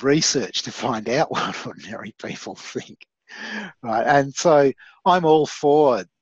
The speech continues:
um, experimental philosophy going out and, and g-, getting results where the results are relevant, right? So, uh,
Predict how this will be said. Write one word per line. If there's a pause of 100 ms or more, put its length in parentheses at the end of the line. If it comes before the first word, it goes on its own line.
um, (800)
experimental
philosophy (1200)
going
out
and, (140)
and (640)
g-, (880)
getting
results (200)
where
the
results
are
relevant, (480)
right?
So, (500)
uh,